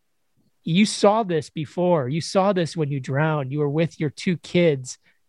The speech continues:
And I was put back in <laughs> that situation as, like, an attempt to drive the point home. The love that you have for your child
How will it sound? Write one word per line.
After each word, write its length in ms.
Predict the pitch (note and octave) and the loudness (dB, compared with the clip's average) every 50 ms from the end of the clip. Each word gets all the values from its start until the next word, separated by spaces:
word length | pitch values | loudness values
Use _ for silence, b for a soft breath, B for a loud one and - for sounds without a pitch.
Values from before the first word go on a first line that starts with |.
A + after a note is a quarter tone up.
| _ _ _ - | _ _ _ -4
And 300 | D3+ C#3+ C#3 C3+ D3 - _ _ | -2 -2 -4 -6 -8 -12 _ _
I 160 | - D#3 E3 E3+ | -2 -2 -2 -2
was 200 | E3+ D3 C3 - _ _ _ _ | -4 -8 -10 -12 _ _ _ _
put 300 | - - B3 B3 - _ | -4 0 0 0 0 _
back 300 | - G3+ F3 E3+ D#3 - | 0 0 0 0 -2 -6
in 320 | - C#4 F#3 G3+ G3 F3 E3 | -6 -4 -2 -2 -2 0 0
<laughs> 20 | |
that 240 | - - - F#3 - | 0 0 0 -2 -4
situation 720 | - A#3+ A3+ F3+ - G3 D#3+ F3 G#3+ A#3+ A3+ - G#3+ F#3 | -4 -4 -4 -2 -4 -4 -2 0 0 0 0 -2 -4 -4
as, 240 | E3+ E3+ E3 D#3 - | -4 -4 -4 -4 -2
like, 240 | F3+ E3 D#3 D3 - _ - | 0 0 0 -2 -4 _ -4
an 180 | F3 D#3+ D#3+ | -2 -2 0
attempt 520 | D#3+ D#3 C#3 - - - G3 G#3+ A3 - _ _ _ _ | -2 -2 -4 -6 -2 0 2 2 2 0 _ _ _ _
to 100 | - E3+ | -8 -8
drive 440 | C#3+ D3 E3 D#3+ E3 F3+ F#3 F#3+ E3+ | -8 -6 -2 0 0 2 0 0 -2
the 80 | E3 D#3 | -6 -8
point 320 | - - F3 E3+ D3 A#2+ | -8 -8 -6 -6 -6 -6
home. 460 | A#2 D3+ F3+ G#3 G#3+ F#3 D3 C#3 C#3 - b b b b b b b | -4 -2 0 0 0 0 -2 -4 -6 -8 b b b b b b b
The 100 | F#3+ E3+ | 0 0
love 340 | E3 E3 F3+ A#3 C#4+ C#4+ C#4+ | 2 2 0 2 2 2 0
that 140 | A#3+ G#3+ | -2 -2
you 100 | G3 G3 | -2 -2
have 240 | E3 F3 F#3 F3+ D#3 | -2 0 -2 -2 -4
for 140 | - - E3+ | -8 -10 -8
your 140 | D#3 D#3 D3+ | -6 -6 -6
child 500 | - - D#3+ C#3 C3+ B2+ A#2+ A#2+ A#2+ | -6 -4 -4 -2 -2 -4 -6 -8 -10